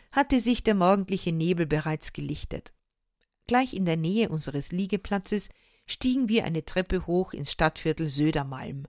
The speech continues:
Ich wollte unbedingt die kleinste Statue Stockholms sehen.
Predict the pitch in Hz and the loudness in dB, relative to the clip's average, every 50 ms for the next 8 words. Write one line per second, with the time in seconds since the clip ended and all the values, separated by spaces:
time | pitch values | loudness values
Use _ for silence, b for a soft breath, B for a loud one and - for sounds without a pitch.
0 | _ _ _ _ _ _ _ _ _ _ - 220 202 - - 196 202 202 202 - | _ _ _ _ _ _ _ _ _ _ -4 -4 -2 -2 0 2 2 2 2 0
1 | 208 - - _ - 240 269 277 277 254 - 214 185 175 196 208 202 208 - - | -2 -2 -2 _ -2 0 0 0 0 4 4 4 4 4 2 0 0 0 -4 -6
2 | - - 170 - - - - 165 151 170 185 190 - - - 180 165 - - - | -8 -12 -12 -12 -10 -4 0 2 2 4 2 0 -2 -2 -2 -2 -2 -2 -4 -2
3 | 160 156 175 175 - - 135 156 - - - 143 - - - 120 135 131 - - | 0 0 0 0 0 -2 -2 -2 -2 -2 -2 -4 -2 -2 -6 -4 -4 -4 -6 -4
4 | - 127 120 123 123 - | -4 -4 -4 -4 -6 -10